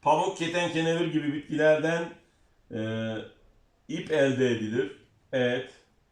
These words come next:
Kağıt ile bitkiler arasında bir ilişki yoktur. Hayır, bir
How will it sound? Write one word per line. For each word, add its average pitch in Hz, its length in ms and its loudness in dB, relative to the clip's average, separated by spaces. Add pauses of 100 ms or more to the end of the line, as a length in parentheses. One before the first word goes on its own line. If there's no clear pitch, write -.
(3000)
Kağıt 185 400 0
ile 165 220 2
bitkiler 180 320 -2
arasında 170 560 2
bir 170 80 2
ilişki 156 500 0
yoktur. 139 640 0
Hayır, 143 580 2 (100)
bir 123 440 -6